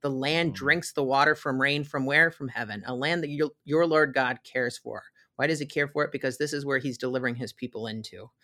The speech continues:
Speaker 1: "And the eyes of the, your Lord are always upon it from the beginning of the year to the end of the year." So he's saying, "Guys, you had to,"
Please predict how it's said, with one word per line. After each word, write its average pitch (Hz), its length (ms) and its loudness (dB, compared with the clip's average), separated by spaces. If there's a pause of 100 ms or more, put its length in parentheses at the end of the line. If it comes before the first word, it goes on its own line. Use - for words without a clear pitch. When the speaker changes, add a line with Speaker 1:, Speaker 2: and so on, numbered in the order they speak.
(300)
Speaker 1:
"And 123 80 -2
the 131 80 0
eyes 147 320 4
of 147 140 -4
the, - 120 -8
your 135 180 2
Lord 135 280 0
are 123 120 0
always 147 280 0
upon 123 340 -4
it 123 140 -4
from 127 140 -6
the 113 60 -4
beginning 139 320 -2
of 139 100 -4
the 135 80 -2
year 127 200 0
to 123 100 -14
the 110 160 -8
end 110 160 -10
of 104 60 -14
the 104 80 -14
year." 110 260 -14 (420)
So - 160 -4
he's 123 100 -2
saying, 131 180 2
"Guys, 147 380 4
you 156 80 2
had 160 160 4
to," 123 200 0